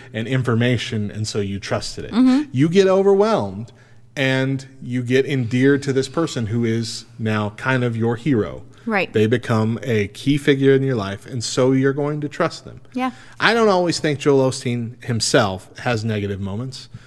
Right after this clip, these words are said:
Speaker 1: I honestly believe he might really believe what he's saying.
Speaker 2: Mm-hmm.
Speaker 1: But there are quite a few prominent proster-, prosperity gospel teachers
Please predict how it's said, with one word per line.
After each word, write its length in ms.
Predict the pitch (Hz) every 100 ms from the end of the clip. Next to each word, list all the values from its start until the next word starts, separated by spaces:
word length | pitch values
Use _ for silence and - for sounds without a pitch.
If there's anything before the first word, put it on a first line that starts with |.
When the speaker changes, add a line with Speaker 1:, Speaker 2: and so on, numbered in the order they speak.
| - -
Speaker 1:
I 200 | 110 143
honestly 420 | 151 156 - 135
believe 300 | 117 123 113
he 160 | 123 135
might 260 | 113 120 -
really 440 | 107 127 123 117
believe 420 | 113 113 117 110
what 140 | 107 98
he's 160 | 107
saying. 320 | - 120 107 - -
Speaker 2:
Mm-hmm. 500 | 214 208 214 214 233 240 -
Speaker 1:
But 160 | - -
there 180 | 127 120
are 60 |
quite 460 | 107 - 135 143 143
a 80 | 127
few 460 | - 208 196 123
prominent 460 | 107 131 110 107 107
proster-, 560 | - 104 - 117 107 -
prosperity 480 | 117 104 113 101
gospel 640 | 101 98 - - 101 98 95 381 95 -
teachers 500 | 127 107 101 98